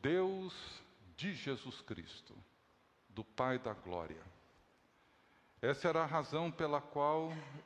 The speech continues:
ele ora. E Paulo, como todo judeu do seu tempo, havia aprendido a orar ao Deus de Abraão, de Isaque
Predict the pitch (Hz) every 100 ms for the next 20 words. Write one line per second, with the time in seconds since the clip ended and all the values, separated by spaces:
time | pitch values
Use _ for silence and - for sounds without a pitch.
0 | - 147 151 139 156 101 80 - - -
1 | - - - - - 160 - 220 233 208
2 | 196 165 165 151 147 131 110 98 87 -
3 | - - - 269 202 156 143 - 165 143
4 | 120 - 110 - 170 131 - - - -
5 | - - - - - - 160 226 240 240
6 | 240 175 - 196 226 123 113 110 113 107
7 | 85 - - - - - - - 117 113
8 | 113 135 131 107 127 113 110 107 131 131
9 | 123 110 87 101 117 117 - 117 117